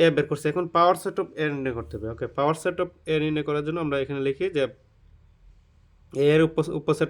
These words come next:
সংখ্যা দেখো, পাওয়ার সেট অফ এ সমান কী কী, কী কী আছে দেখো, এখানে একটা করে হবে, তারপরে হচ্ছে ধরো আমরা প্রথমে এ দিলাম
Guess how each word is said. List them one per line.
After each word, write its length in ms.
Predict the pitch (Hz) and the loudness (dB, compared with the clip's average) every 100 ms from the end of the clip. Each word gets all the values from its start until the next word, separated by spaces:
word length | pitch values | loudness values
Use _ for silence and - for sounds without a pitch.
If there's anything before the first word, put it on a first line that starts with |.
| - | 0
সংখ্যা 200 | 165 165 | 2 2
দেখো, 160 | 147 139 139 | 2 0 2
পাওয়ার 160 | 139 139 | 2 2
সেট 160 | 156 - | -2 -2
অফ 60 | 156 - - 135 | -4 -4 -2 2
এ 40 | 139 180 - _ _ _ _ _ _ - | 2 0 -10 _ _ _ _ _ _ -8
সমান 240 | 143 139 175 202 - - _ | -2 0 0 -4 -18 -20 _
কী 80 | - 151 | -8 -4
কী, 60 | 147 180 160 | -4 -6 -6
কী 100 | 151 147 | -4 2
কী 80 | 160 | 2
আছে 140 | 151 175 151 | 2 0 0
দেখো, 200 | 147 196 220 _ _ _ - | 0 -2 -4 _ _ _ -12
এখানে 240 | 135 143 151 147 | -2 0 0 -2
একটা 260 | - - 160 | -2 0 2
করে 160 | 165 165 160 | 4 4 4
হবে, 200 | 156 165 165 - - _ _ _ - | 4 4 0 -10 -20 _ _ _ -12
তারপরে 240 | 143 143 143 | -6 -2 -2
হচ্ছে 180 | 143 143 156 _ _ _ _ - | -2 -6 -6 _ _ _ _ -4
ধরো 200 | 135 143 143 | 2 4 6
আমরা 160 | 139 147 135 | 4 2 2
প্রথমে 220 | 147 160 156 | -2 0 0
এ 160 | 143 143 143 | 2 0 2
দিলাম 200 | 139 | 0